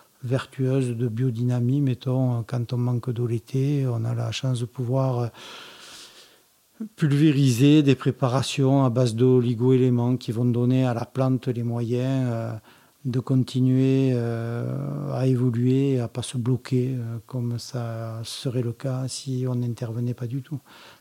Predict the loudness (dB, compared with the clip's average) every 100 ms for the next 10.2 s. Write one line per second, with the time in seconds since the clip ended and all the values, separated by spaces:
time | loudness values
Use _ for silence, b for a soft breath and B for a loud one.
0 | _ 4 4 6 4 4 4 2 0 -2
1 | -6 -10 -12 -14 _ _ -8 -2 -2 -2
2 | 0 2 4 6 4 6 6 4 0 -2
3 | 2 4 4 0 0 2 2 0 B B
4 | B B _ -2 0 2 2 2 2 2
5 | -2 -2 -2 0 -2 -6 -4 -2 -2 -6
6 | -8 -6 -4 0 0 0 -2 -2 -4 -4
7 | -2 0 -2 -2 -6 -6 -4 -6 -6 -4
8 | 0 2 2 2 2 0 -2 -8 B B
9 | B B B -14 -12 -4 -4 -2 -6 -6
10 | -10